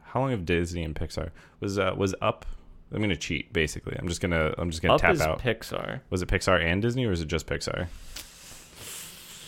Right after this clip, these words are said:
Speaker 1: 'Cause if it was
Speaker 2: I
Speaker 1: both,
Speaker 2: forget.
Speaker 1: Up. And if it was not, I may not have an answer. It's like, there were, there were some good Disney movies for sure, but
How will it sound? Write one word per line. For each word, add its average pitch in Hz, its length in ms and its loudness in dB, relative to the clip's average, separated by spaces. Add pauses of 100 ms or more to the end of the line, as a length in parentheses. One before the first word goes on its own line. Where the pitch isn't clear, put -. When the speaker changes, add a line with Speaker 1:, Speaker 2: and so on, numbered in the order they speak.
(680)
Speaker 1:
'Cause 107 160 2
if 107 80 4
it 117 40 6
was 101 120 6
Speaker 2:
I 92 60 -4
Speaker 1:
both, 123 280 8
Speaker 2:
forget. - 800 -6
Speaker 1:
Up. - 260 4 (260)
And 90 160 0
if 87 120 0
it 85 80 -2
was 87 160 0
not, 123 360 2 (540)
I 101 60 2
may 104 140 2
not 123 160 -2
have 123 120 0
an 113 80 -2
answer. 110 400 -2 (100)
It's - 200 0
like, 95 420 4 (1600)
there 107 160 4
were, 110 160 4
there 120 180 2
were 131 140 4
some 98 240 -2
good 85 240 2
Disney 85 300 2
movies 76 380 -2
for - 180 -8
sure, 76 480 0 (500)
but 78 440 2